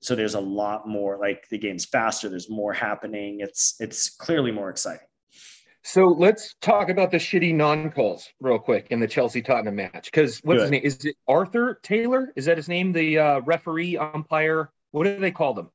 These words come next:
Speaker 1: They're called referees, and I'm not sure who the referee was for this match. It's the young guy? Was it the
Speaker 2: It's
Speaker 1: young
Speaker 2: the
Speaker 1: guy?
Speaker 2: guy who, um, everyone in Chelsea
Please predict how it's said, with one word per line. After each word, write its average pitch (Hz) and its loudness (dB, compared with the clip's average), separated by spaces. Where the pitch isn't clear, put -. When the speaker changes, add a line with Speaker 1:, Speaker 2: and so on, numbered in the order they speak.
Speaker 1:
They're 123 2
called 143 2
referees, 135 4
and 117 -2
I'm 120 -2
not 135 0
sure 117 -4
who 113 -2
the 110 -6
referee 101 -4
was 95 -2
for - -6
this 104 -2
match. 92 -8
It's 156 -4
the 170 4
young 135 2
guy? 185 0
Was 139 -2
it 175 -4
the 262 2
Speaker 2:
It's - 4
Speaker 1:
young 123 0
Speaker 2:
the 202 4
Speaker 1:
guy? 202 0
Speaker 2:
guy 233 4
who, 214 2
um, 175 2
everyone 208 -2
in 185 -2
Chelsea 180 -4